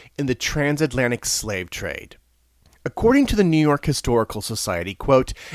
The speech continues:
"As many as twenty percent of colonial New Yorkers were enslaved Africans. New York ship captains and merchants bought and sold slaves along the coast of Africa and in the taverns of their own city.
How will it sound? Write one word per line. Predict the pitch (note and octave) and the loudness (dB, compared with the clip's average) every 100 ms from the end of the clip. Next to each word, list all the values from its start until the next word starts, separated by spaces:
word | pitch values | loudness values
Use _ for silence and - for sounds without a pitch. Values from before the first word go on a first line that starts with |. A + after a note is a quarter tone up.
| - | -2
"As | C#3 | -2
many | D3 E3 A3 B3+ | 0 4 4 6
as | F#3+ - | 4 2
twenty | - G#3+ B3+ | 2 2 2
percent | - G#3+ - F#3 | 2 2 2 0
of | C3 | -2
colonial | - C3+ D3 F#3 F#3 E3+ | -4 0 2 4 4 4
New | D3+ | 2
Yorkers | C#3+ C3+ C3 C#3+ D3 B2+ | 2 2 0 -4 -4 -4
were | A#2+ A#2 | -4 -2
enslaved | A2 - - A#2+ C3 C3 - | -2 -4 -2 0 0 -2 -6
Africans. | G2+ G#2 E2+ - C2+ A1+ - - - - - _ _ - | -6 -6 -8 -14 -16 -16 -12 -12 -12 -20 -20 _ _ 0
New | F3+ | 4
York | A#3 A#3 | 6 4
ship | - - A#3+ - | 4 2 0 -2
captains | E3+ C3+ - C3 A#2+ | 0 0 0 -4 -2
and | B2+ C#3+ | -2 2
merchants | G#3 A3+ - F2 F2+ - | 2 2 -2 -8 -8 -6
bought | A2 D#3 F#3+ - | 4 6 6 2
and | F3 E3 | -6 -2
sold | - F#3+ F#3+ F3 | 0 2 2 0
slaves | - A#2+ A2+ A2+ A2+ - - - - | -2 0 2 0 -4 -14 -16 -10 0
along | C#3 C3 E3 A3+ A#3+ | 2 6 6 6 4
the | |
coast | A3+ F#3+ F#3 - | 0 2 0 0
of | C#3+ | 2
Africa | C#3 C3 C3 - C3 B2+ - - - - | 4 4 0 0 2 2 -2 -16 -14 -2
and | C#3+ | 0
in | D3+ | 2
the | C#3+ | 2
taverns | - - G3 A3 A#3 A#3+ A3+ - | 0 2 2 4 2 0 -4 -2
of | D#3+ C#3+ | -4 2
their | D#3 D#3 | 2 2
own | C#3 C3+ C3 | 0 0 -2
city. | - - A#2 D#2+ - | -4 -4 -4 -6 -12